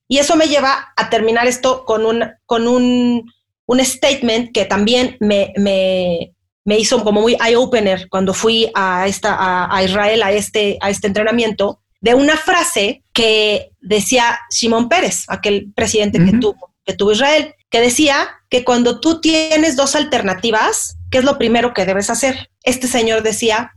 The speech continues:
Speaker 1: "Piensa en la tercera que crees que no existe". Para mí, en la cultura que tenemos y en la realidad que yo vivo, esa frase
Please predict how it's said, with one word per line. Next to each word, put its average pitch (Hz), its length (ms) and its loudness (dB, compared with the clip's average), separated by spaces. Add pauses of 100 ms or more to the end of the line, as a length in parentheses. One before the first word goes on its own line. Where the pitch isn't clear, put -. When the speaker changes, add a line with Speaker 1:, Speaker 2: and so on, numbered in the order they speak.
Speaker 1:
"Piensa 247 420 -2
en 254 60 0
la 208 120 -2
tercera 220 540 -2
que 196 120 -4
crees 208 200 -2
que 190 80 -4
no 180 80 -2
existe". - 360 -12 (140)
Para 220 200 2
mí, 320 340 2 (180)
en 226 100 2
la 214 120 0
cultura 269 340 0
que 262 100 0
tenemos 214 400 0
y 208 40 0
en 202 60 0
la 196 80 0
realidad 220 320 0
que 240 120 -2
yo 220 140 2
vivo, 285 440 0 (420)
esa 311 240 0
frase 277 380 0